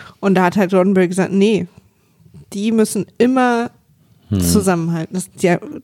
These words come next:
Speaker 1: der, der Konflikt muss immer von außen kommen. Und das fand ich wahnsinnig faszinierend.
Speaker 2: Ja.
Speaker 1: Und das merkt man halt auch sofort, dass das aufgelöst wird. Und das fand ich auch okay. Ich mag Deep Space Nine auch total gerne, als er quasi nicht mehr, äh, das Hauptschreibruder in der Hand hatte.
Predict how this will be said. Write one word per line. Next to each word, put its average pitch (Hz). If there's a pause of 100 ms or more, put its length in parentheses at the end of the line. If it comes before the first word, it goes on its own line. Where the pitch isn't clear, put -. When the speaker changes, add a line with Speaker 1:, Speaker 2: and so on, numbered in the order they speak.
(120)
Speaker 1:
der, 175
der 180
Konflikt 202
muss -
immer 240
von 220
außen 185
kommen. 175 (460)
Und 185
das 190
fand 208
ich 185
wahnsinnig 170
faszinierend. 180 (280)
Speaker 2:
Ja. 98 (100)
Speaker 1:
Und 208
das 226
merkt 254
man 277
halt 262
auch 214
sofort, 233
dass 226
das -
aufgelöst 247
wird. 254
Und 202
das 175
fand 208
ich 208
auch 226
okay. 269
Ich 220
mag 196
Deep 208
Space 202
Nine 190
auch 196
total 220
gerne, 202 (520)
als 190
er 190
quasi 180
nicht 180
mehr, 165 (720)
äh, 175
das 165
Hauptschreibruder -
in -
der 165
Hand 185
hatte. -